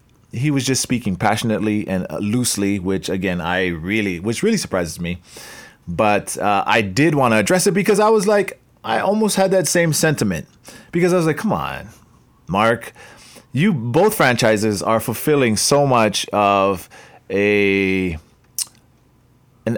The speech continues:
insatiable appetite for both sides." Like, as a Marvel fan, and I know this because I'm a huge fan of both franchises, right? And so is, so is, so is Evan. We're both huge fans of both franchises.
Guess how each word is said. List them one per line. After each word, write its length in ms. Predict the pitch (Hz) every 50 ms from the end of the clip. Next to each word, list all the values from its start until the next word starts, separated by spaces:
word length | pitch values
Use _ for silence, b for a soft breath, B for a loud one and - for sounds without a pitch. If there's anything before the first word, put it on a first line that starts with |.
| - -
insatiable 520 | 147 127 - 170 175 - - 139 117 107 87
appetite 540 | 98 101 - 92 - - 85 78 73 - - -
for 320 | - - 127 117 113 107
both 240 | 92 120 127 123 -
sides." 400 | - 85 73 73 - - - - _ _ _ -
Like, 280 | 95 95 - - - _ -
as 140 | 117 107 107
a 40 |
Marvel 320 | 117 123 143 151 131 123 107
fan, 140 | 104 107 101
and 100 | 120 123
I 80 | 131
know 160 | 143 160 165
this 160 | 147 131 117 -
because 280 | 117 101 120 104 87
I'm 180 | 76 110 110 113
a 40 | 98
huge 260 | 98 120 127 120 -
fan 240 | - 104 98 98 98
of 80 | 85
both 220 | 87 117 110 101 -
franchises, 540 | - 104 101 104 - 98 85 78 78 78
right? 160 | 104 107 110 110
And 120 | 110 104
so 220 | - - 139 135
is, 180 | 127 120 110 - B B B B B
so 260 | - - 214 208 202
is, 180 | 196 180 160 185 185 -
so 180 | - - 196 208
is 100 | 202 208
Evan. 320 | 214 151 104 87 - - B B B B B
We're 140 | - 123 117
both 440 | 101 104 - 226 247 214 175 - -
huge 220 | 190 175 160 147
fans 320 | - 160 135 131 117 104 120
of 100 | 104 92
both 220 | 147 143 165 -
franchises. 640 | - 139 123 120 113 113 101 95 82 92 87 85